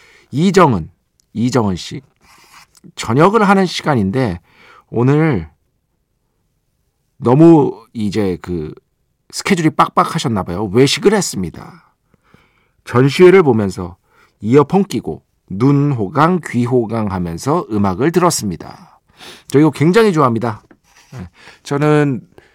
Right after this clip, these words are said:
그 어떤 여행지를 가든 만약에 거기에 미술관이 있다면, 예, 웬만하면 갑니다. 예.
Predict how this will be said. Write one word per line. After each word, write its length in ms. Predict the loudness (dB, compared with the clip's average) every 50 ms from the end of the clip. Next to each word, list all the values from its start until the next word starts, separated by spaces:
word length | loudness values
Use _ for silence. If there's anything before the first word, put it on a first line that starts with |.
| _ _ -4
그 160 | 2 4 6
어떤 580 | 6 6 4 2 _ _ 2 2 2 2 2 2
여행지를 480 | 2 4 4 2 2 0 0 -2 0
가든 460 | 0 -2 -2 -2 -2 -4 -4 -4 -4 -2
만약에 340 | -2 0 0 0 0 0
거기에 260 | -2 -4 -4 -2 -2 -2
미술관이 680 | -2 -2 -2 -2 -2 -2 -2 0 2 4 4 4 2 -2
있다면, 640 | -4 -4 -8 -6 -6 -4 -4 -4 -6 -8 -10 -14 -20 _ _ _ _ _ _ _ -16 -14
예, 220 | -14 -14 -14 -18 -20 _ _ _ _ _ _ _ _ _ _ _ _ _ _
웬만하면 540 | 4 4 6 6 6 6 6 6 4 4 2
갑니다. 480 | 2 0 -2 -2 -4 -6 -10 -12 -18 _ _ _ _ -20
예. 140 | -20 -20